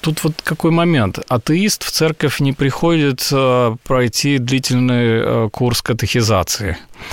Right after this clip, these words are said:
Обычно приходят люди, у которых есть некоторое желание уже узнать о вероучении церкви. Это главная такая, может быть, посылка. Это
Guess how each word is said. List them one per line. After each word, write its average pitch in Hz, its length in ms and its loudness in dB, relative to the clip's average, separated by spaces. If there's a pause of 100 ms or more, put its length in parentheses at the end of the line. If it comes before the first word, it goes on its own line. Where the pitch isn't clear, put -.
(200)
Обычно 127 560 2
приходят 110 560 0
люди, 143 260 2
у 123 100 0
которых 120 440 0
есть 127 340 0
некоторое 113 600 0
желание 110 640 0
уже 98 300 0
узнать 104 460 0
о 107 40 0
вероучении 98 560 0
церкви. 90 540 -4 (340)
Это 101 140 -4
главная 113 460 2
такая, 92 280 -4
может 92 220 -2
быть, 92 180 -2
посылка. 98 680 -2 (440)
Это 131 500 0